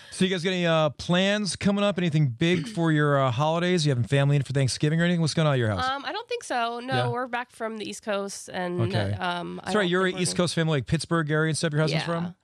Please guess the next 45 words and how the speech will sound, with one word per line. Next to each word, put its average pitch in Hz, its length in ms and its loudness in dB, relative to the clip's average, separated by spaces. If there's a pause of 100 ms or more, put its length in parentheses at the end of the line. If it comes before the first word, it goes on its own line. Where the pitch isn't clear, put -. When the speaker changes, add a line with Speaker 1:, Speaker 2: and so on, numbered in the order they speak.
(120)
Speaker 2:
Yeah, - 200 -4
we're 185 60 0
Speaker 1:
Okay. - 120 0
Speaker 2:
both - 80 0
Speaker 1:
Where 175 120 4
Speaker 2:
from 196 40 2
Speaker 1:
you, 196 60 -2
Speaker 2:
there. - 260 -8
Speaker 1:
are 147 40 4
you 165 100 2
from 180 120 -2
Pittsburgh 175 300 0
too? 196 320 2
Speaker 2:
Yeah. 160 360 -8
Speaker 1:
I'm 180 120 0
sorry. 87 520 -6
Speaker 2:
Oh. 226 480 -4
Speaker 1:
What? 196 380 -6 (520)
Tom 208 260 0
Brady 269 260 0
rules 262 280 -2
the 294 80 -4
world. 330 480 2
Speaker 2:
<laughs> 214 60 -4
Oh, 208 160 -2
gosh, 170 360 -6
please 190 160 -6
don't 160 140 -4
do 175 100 -4
this. 240 300 -4
<laughs> - 40 -12
Speaker 1:
I 330 1000 -2 (120)
love 269 80 -6
Tom 247 240 0
Brady. 240 280 -2
Hugs 240 220 -2
for 233 140 -4
everybody. 214 420 -4
Speaker 2:
<laughs> - 20 -14
Speaker 1:
I 202 760 -2
got 151 420 -2
a 131 140 -4
message 127 640 -4
last 123 500 -4
night 101 440 -6